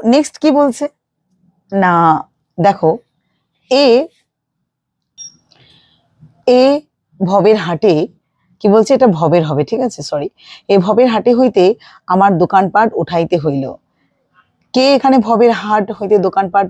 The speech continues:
উঠাইল? রজনী উপন্যাসের অমরনাথ রজনীকে শচীন্দ্রর হাতে প্রাপ্তস্থ করে ভ-, ভবের হাট হইতে দোকানপাট কে উঠাইল? রজনীর ছেলের নাম কি? রজনীর ছেলের নাম হচ্ছে অমর প্রসাদ। রজনী উপন্যাসের গ্রন্থাগারের মধ্যে কবে প্রকাশিত হয়?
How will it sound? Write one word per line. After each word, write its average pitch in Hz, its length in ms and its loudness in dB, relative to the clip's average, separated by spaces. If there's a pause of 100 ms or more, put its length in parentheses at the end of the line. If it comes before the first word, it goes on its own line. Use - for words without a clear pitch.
(120)
উঠাইল? 196 420 -2 (600)
রজনী 262 300 2
উপন্যাসের 277 500 0
অমরনাথ 165 420 -2
রজনীকে 151 500 -2
শচীন্দ্রর 151 580 -2 (300)
হাতে 220 480 0
প্রাপ্তস্থ 165 500 -4
করে 156 300 0
ভ-, 165 240 -6
ভবের 151 280 -2
হাট 143 280 -10
হইতে 220 340 0 (520)
দোকানপাট 165 480 0 (360)
কে 220 140 2
উঠাইল? 143 420 -6 (600)
রজনীর 220 360 2
ছেলের 233 220 -2
নাম 220 260 -2
কি? 285 240 -4 (400)
রজনীর 156 360 2
ছেলের 160 200 -2
নাম 151 220 0
হচ্ছে 247 320 0
অমর 147 300 -2
প্রসাদ। - 480 -10 (640)
রজনী 233 320 2
উপন্যাসের 294 380 -2
গ্রন্থাগারের 190 440 -4
মধ্যে 185 280 -8
কবে 147 200 -4
প্রকাশিত 143 400 -12
হয়? 185 320 -2